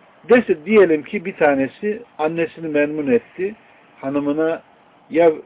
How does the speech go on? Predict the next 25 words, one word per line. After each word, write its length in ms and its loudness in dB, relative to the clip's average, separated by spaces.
benimle 540 -2
annem 320 -4
arama 340 -2
girme 500 -4
ya 180 -2
da 140 -2
artık 440 -10
beraber 380 2
olamayız." 600 0
dese 340 -4
kim 240 -10
kimi 240 -8
kınar? 320 -10
Şuna 180 -4
bak 260 -6
ya. 160 -10
Anasına 520 -6
karısını 540 -6
değişti, 440 -10
çoluğunu 400 -6
çocuğunu 540 -10
bıraktı 500 -6
derler. 340 -12
Halbuki 500 -8
cennet 400 -6